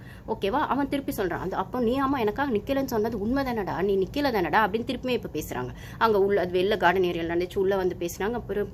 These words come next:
சாப்பிடறதுக்கு கூப்பிடுறாங்க, உள்ள வந்து பேசும்போதுமே, "ஆமா, அன்னைக்கு உனக்காக நான் நிக்க-, நீ எனக்காக நிக்கல தானே?" ஏன்னா அன்னைக்கு வந்து ஹோஸ்ட் முன்னாடி அவ சொல்லியிருப்பாள், "அந்த கேஸ் விஷயத்துல அவ கமருதீன் சரியா வாதாடலன்னு சொல்றீங்களா?" அப்படின்னு. அப்புறம் ரொம்ப நியாயம் மாதிரி பேசினால, போன வாரம் அவ செஞ்சதுக்கு தான் இந்த வாரம் அவன் செஞ்சான். இந்த மாதிரி வந்து, "ஆமா, என்ன வந்து என்னோட கேமை வந்து பாரு இன்ஃப்ளூயன்ஸ்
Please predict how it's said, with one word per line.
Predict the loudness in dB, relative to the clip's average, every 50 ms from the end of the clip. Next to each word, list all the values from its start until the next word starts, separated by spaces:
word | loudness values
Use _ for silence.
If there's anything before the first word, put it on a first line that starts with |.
| -6 0
சாப்பிடறதுக்கு | 0 0 0 0 -4 -6 -6 -6 -8
கூப்பிடுறாங்க, | -8 -4 -2 0 2
உள்ள | 2 2 2
வந்து | 2 0 -4 -6
பேசும்போதுமே, | -4 -4 -4 -2 -2 -2 -2 -4 -6 -10 -14 -6 -2
"ஆமா, | 0 2 2 4
அன்னைக்கு | 4 2 2 2 2 0
உனக்காக | 0 2 2 0 -2
நான் | 0 0 0
நிக்க-, | 0 -2 -2 -4 -2
நீ | 0 0
எனக்காக | 0 0 -2 -2 -2 -2 0
நிக்கல | -2 -2 -2 -2 -2 -2 -2
தானே?" | 0 0 0
ஏன்னா | 2
அன்னைக்கு | 2 2 0 0 -2 -2
வந்து | -4 -4 -4 -6 -8 -12 -14 -10 -6
ஹோஸ்ட் | -6 -6 -4 -4 -2
முன்னாடி | 0 2 4 4 2
அவ | 2 0 0
சொல்லியிருப்பாள், | 0 0 0 0 -2 0 2 2
"அந்த | 2 2 2 0
கேஸ் | 0 0 0 2 2
விஷயத்துல | 0 2 2 0 0
அவ | -2 0 2 2
கமருதீன் | 4 4 4 2 2 0 0
சரியா | 2 2 2 2 2 2 2 2
வாதாடலன்னு | 2 0 0 -2 -2 -4 -4 -4 -4
சொல்றீங்களா?" | -4 -4 -4 -4 -2 2 4 4
அப்படின்னு. | 4 4 0 -6 -8 -8 -12 -14
அப்புறம் | -8 -2 0 2 2
ரொம்ப | 2 0 0 0
நியாயம் | 2 2 4 4 4 4 4
மாதிரி | 2 2 2 0 -4 -8
பேசினால, | -8 -8 -6 -6 -6 -4 -2
போன | 0 0 2 2
வாரம் | 2 2 2 2
அவ | 0 0 -2
செஞ்சதுக்கு | -2 -2 -2 -2 -2 -8 -8 -4
தான் | -4 -2 -2
இந்த | 0 0 0 2
வாரம் | 2 2 2 2
அவன் | 2 0 0
செஞ்சான். | -2 -2 -4 -4 -4 -6 -8 -12 -14 -10 -4
இந்த | 0 2 2
மாதிரி | 4 4 4 4
வந்து, | 4 4 4 4
"ஆமா, | 4 4 4 2 2 2
என்ன | 2 2 2 2
வந்து | 2 0 0 2 2
என்னோட | 2 0 0 0 0
கேமை | 2 2 2
வந்து | 2 2 0 0
பாரு | 2 2 2 2 2 0 -2
இன்ஃப்ளூயன்ஸ் | -2 -2 -2 -2